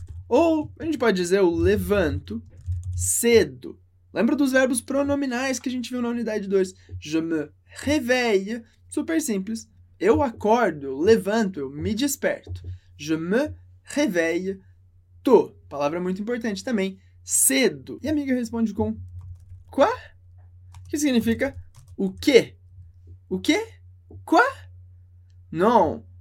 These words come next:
Moi, je fais la grasse matinée le samedi. Non. Moi, je fais la grasse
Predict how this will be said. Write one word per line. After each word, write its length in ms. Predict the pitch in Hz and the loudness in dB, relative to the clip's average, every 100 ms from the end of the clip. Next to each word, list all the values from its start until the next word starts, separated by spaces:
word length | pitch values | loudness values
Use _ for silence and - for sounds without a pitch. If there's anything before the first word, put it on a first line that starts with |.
| - | -2
Moi, 220 | 175 302 | 2 4
je 140 | 185 | 4
fais 220 | 180 247 233 | 0 2 4
la 180 | 147 | 2
grasse 380 | 147 185 277 - | 2 2 2 0
matinée 440 | 165 156 - 359 269 | -4 -6 -4 -2 4
le 120 | 190 | 4
samedi. 540 | 185 180 185 175 175 - - - - - - - - - - - - - - | 2 -2 -2 -2 -8 -14 -20 -20 -20 -20 -20 -20 -20 -20 -20 -20 -20 -20 -6
Non. 380 | 254 285 180 - - - - - - - | 2 4 4 -2 -16 -20 -20 -20 -20 -12
Moi, 480 | 175 226 254 254 240 - - - - - - - - - | -2 0 0 -2 -4 -12 -20 -20 -20 -20 -20 -20 -20 -16
je 280 | 143 156 160 | -6 -4 -4
fais 460 | - - 208 160 | -6 -2 0 2
la 240 | 139 117 120 | 0 0 -2
grasse 720 | 147 190 196 185 - - | -4 0 0 0 -6 -10